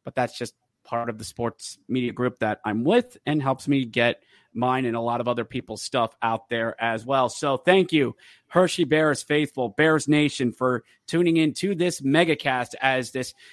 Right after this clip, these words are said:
two thousand nine, two thousand ten retrospecticus of this season. And I think, Corey, I think we're onto something here.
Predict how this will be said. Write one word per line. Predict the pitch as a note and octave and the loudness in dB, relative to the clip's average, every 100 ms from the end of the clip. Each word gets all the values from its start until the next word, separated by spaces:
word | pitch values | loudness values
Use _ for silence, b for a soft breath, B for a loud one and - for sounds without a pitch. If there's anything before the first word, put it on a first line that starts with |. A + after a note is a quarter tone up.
| B - | B -4
two | G#3+ | -2
thousand | - F#3 F3 E3 | 4 4 4 2
nine, | E3 E3 - | 2 2 0
two | G3 | -4
thousand | - E3 E3 D#3 C#3 | -2 0 0 -2 -4
ten | E3 D#3 B2+ | -2 -2 0
retrospecticus | D#3+ E3+ F3 C#3+ - - E3 D#3+ B2 - - B B _ - | 0 0 -2 -4 -6 -2 -2 -2 -6 -8 -14 B B _ -2
of | F3 | 0
this | D#3+ D3+ | 2 -2
season. | - F3+ F3 C#3 A2+ G#2 b b _ C#3+ | -2 -6 -4 -4 -4 -6 b b _ -2
And | D3 C#3 | 2 2
I | |
think, | C3 E3+ G3+ - | 0 -2 -4 -4
Corey, | G3 G3+ A#3 A#3 _ _ _ _ _ - | -6 -2 -2 -6 _ _ _ _ _ -14
I | F3+ | -10
think | - A2 | -10 -4
we're | A#2 | -2
onto | D#3 D#3+ | -2 -4
something | - A2+ A2 G#2+ | -8 -8 -8 -8
here. | A2 A2+ | -8 -8